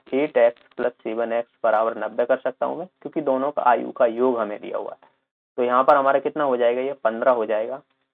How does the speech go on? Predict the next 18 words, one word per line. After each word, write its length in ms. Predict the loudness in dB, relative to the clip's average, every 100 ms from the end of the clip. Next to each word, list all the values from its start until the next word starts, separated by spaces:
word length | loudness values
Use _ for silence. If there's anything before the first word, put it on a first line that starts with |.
| _ -14
नब्बे, 280 | -12 -12 -16 _ _ _
पन्द्रह 280 | 2 6 4
छक्का 320 | 4 -4 -4
नब्बे 300 | -4 -2 -2
होता 260 | -2 -2 -4
है 60 |
तो 120 | -4
छः 280 | -8 -2 0
आ 40 | 0
जाएगी। 340 | -6 -16 -18 _ _ _ _ _ _
अब 140 | 6 6
हम 140 | 6
आसानी 340 | 4 4 2 0
से 120 | -2
निकाल 260 | 4 4
सकते 300 | 4 0 -4
हैं 120 | -4 -2
गणेश 240 | 0 -2